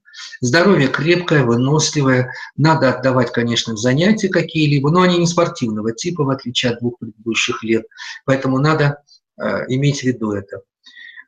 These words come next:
Го-, год мне очень этот нравится. Берегу его, люблю его, буду заботиться, пока жив, э, об этих детях и давать, конечно, нужные полезные советы.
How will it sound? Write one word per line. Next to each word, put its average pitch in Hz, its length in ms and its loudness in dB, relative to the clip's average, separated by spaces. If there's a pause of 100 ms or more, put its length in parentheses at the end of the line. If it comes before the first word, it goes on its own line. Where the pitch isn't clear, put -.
(560)
Го-, 170 300 4
год 196 240 4
мне 151 100 4
очень 139 300 2
этот 123 160 0
нравится. 113 500 0
Берегу 135 460 4
его, 165 260 6
люблю 135 460 4
его, 147 220 4
буду 123 240 2
заботиться, 151 680 2
пока 143 320 0
жив, 131 420 0
э, 113 220 0
об 117 140 0
этих 120 300 -4
детях 120 400 -2
и 151 40 -2
давать, 127 320 2
конечно, 110 480 -4
нужные 110 340 -8
полезные 101 480 -8
советы. - 380 -10